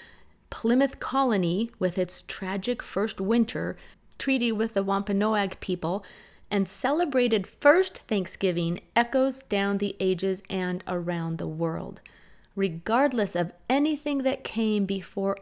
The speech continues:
or after, Plymouth is the once upon a time to the story of the United States,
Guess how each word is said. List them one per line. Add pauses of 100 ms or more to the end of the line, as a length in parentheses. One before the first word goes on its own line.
or
after, (400)
Plymouth
is (100)
the
once
upon
a
time
to
the
story
of
the
United
States,